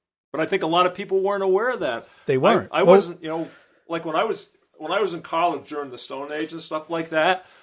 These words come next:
Speaker 1: um, I never thought of that.
Speaker 2: Yeah.
Speaker 1: Not, not at all. I don't
Speaker 2: No.
Speaker 1: even know how long ago. Maybe ten years, twenty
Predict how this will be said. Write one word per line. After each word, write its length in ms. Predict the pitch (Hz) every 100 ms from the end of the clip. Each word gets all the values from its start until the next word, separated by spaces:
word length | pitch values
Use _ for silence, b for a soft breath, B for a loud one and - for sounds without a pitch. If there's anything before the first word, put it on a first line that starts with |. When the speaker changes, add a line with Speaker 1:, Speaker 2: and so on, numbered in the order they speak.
| b
Speaker 1:
um, 400 | - 131 139 135 - _
I 120 | 147
never 160 | 165 180
thought 240 | - 123
of 80 | 123
that. 320 | 120 131 - _ _
Speaker 2:
Yeah. 220 | 156 196
Speaker 1:
Not, 140 | 165 135
not 180 | 139 135
at 60 |
all. 400 | 143 175 110 - _ _ _ _ _
I 60 | 139
don't 100 | 143
Speaker 2:
No. 60 | 285
Speaker 1:
even 140 | 143
know 160 | 143 135
how 160 | 135
long 240 | 135 160 208
ago. 160 | 110 101
Maybe 240 | 123 120
ten 260 | - 127 147
years, 320 | 165 160 113
twenty 160 | -